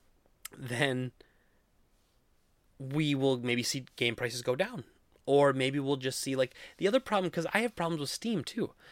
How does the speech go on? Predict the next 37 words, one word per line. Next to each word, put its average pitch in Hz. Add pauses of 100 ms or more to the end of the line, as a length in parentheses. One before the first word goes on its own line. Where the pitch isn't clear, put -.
(260)
There's 143
so 214
many 202
games 180
on 147
Steam, 147
it's -
really 135
hard 127
to 135
get 139
noticed. - (400)
You 127
know, 123
so 139
you 151
might 156
wanna 180
hop 131
onto 117
Epic 107
Game 104
Store 110
where 110
maybe 120
it's -
not, 113
you're 120
not 120
such -
a -
little 120
fish -
in 120
the 110
big 107
sea. -